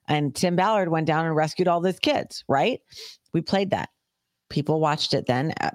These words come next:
pff. My dad watched sixty Minutes every fucking week, and yet now he thinks probably, well, I don't know, I haven't talked to him about it yet, but I'm sure he's in on the whole, you know, whatever news media he watches, C B S, that Sound of Freedom is a QAnon conspiracy theory.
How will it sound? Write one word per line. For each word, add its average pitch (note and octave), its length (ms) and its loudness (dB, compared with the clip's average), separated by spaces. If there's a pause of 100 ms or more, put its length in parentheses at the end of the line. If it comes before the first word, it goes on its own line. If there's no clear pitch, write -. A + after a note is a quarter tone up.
pff. - 240 -10 (520)
My A3 120 2
dad A#3 240 2
watched E3+ 200 0
sixty F#3+ 280 0
Minutes E3+ 280 0 (100)
every E3 480 4
fucking F3 320 0
week, F#3 220 2
and D3+ 160 2
yet D3+ 120 2
now D3 260 2
he D3 120 0
thinks E3 340 -2 (400)
probably, D3 360 2 (140)
well, A2 140 0
I A2 80 2
don't B2+ 80 0
know, A#2 80 0
I G#2 60 0
haven't A#2 160 0
talked G#2+ 160 0
to B2 60 0
him A#2+ 40 0
about A#2+ 140 2
it G#2 80 0
yet, B2+ 200 2
but B2 220 0 (460)
I'm F#3+ 180 2
sure B3 240 2
he's A3+ 380 2 (220)
in G#3+ 200 4
on G#3+ 160 2
the G#3 80 4
whole, G3+ 400 2
you F3+ 120 2
know, E3 200 0 (340)
whatever D3+ 500 2
news D#3+ 320 2
media C#3+ 280 2
he C#3+ 140 2
watches, C3+ 400 2
C D#3+ 140 2
B D3+ 140 2
S, F3+ 200 2
that C#3+ 160 -2
Sound E3 240 0
of G3+ 60 -2
Freedom C#4+ 280 2
is C4 140 0
a B3+ 60 2
QAnon D#4 480 2
conspiracy D#4+ 540 0
theory. C#3+ 440 0